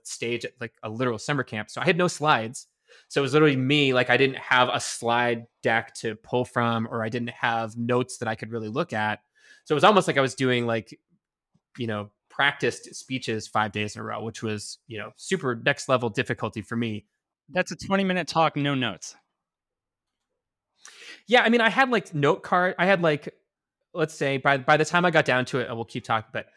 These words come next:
Speaker 1: by the time I got down to it, I would have, like, a note card or two note cards in my pocket or in my hand. And I, like, I'm at summer camp, so, like, if I had notes in my hand, nobody, nobody cared.
Speaker 2: Right.
Speaker 1: Nobody would have cared if I literally read a script, but I didn't wanna do that. I wanted it to be natural.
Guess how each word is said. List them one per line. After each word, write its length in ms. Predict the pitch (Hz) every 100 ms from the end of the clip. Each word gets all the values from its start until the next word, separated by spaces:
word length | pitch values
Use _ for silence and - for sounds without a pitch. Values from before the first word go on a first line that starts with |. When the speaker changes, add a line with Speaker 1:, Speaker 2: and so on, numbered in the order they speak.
| _
Speaker 1:
by 80 | -
the 60 | 156
time 180 | 202 208
I 60 |
got 140 | 180 -
down 240 | 135 139
to 180 | - 131
it, 80 | 123
I 80 | 127
would 140 | 139
have, 680 | 135 131 127 117 113 110 - - _ _ _ _ _ _ _ _
like, 280 | 123 120 110 -
a 160 | 143 160
note 240 | 147 135
card 320 | - 117 113
or 60 | 113
two 240 | - 165
note 220 | 135 120
cards 600 | - 110 104 104 - - _ _ _ _ _ _
in 120 | 156
my 100 | 156
pocket 400 | 160 147 127 139
or 100 | 117
in 80 | 123
my 120 | 123
hand. 360 | 123 113 107 110
And 100 | 139
I, 260 | 180 180 175
like, 200 | 165 147
I'm 100 | 175
at 140 | 175 165
summer 300 | - 139 143
camp, 360 | - 127 120
so, 180 | - 117
like, 140 | 117 117
if 80 |
I 40 | 123
had 160 | 135
notes 240 | 117 117 -
in 40 |
my 120 | 113
hand, 280 | 107 107 107
nobody, 300 | 113 110 107 -
nobody 300 | 120 104 101
cared. 220 | - 104
Speaker 2:
Right. 120 | 101 - -
Speaker 1:
Nobody 240 | 214 240
would 120 | 208
have 80 | 185
cared 220 | - 160
if 100 | 147
I 80 | 143
literally 360 | 127 123 135 127
read 200 | 117 113
a 40 |
script, 380 | - - 104 -
but 120 | 117
I 60 | 113
didn't 160 | 135 127
wanna 180 | 127
do 160 | 113 120
that. 240 | 110 104
I 40 | 107
wanted 180 | 120 120
it 20 |
to 80 | 117
be 100 | 117
natural. 420 | 123 175 - 104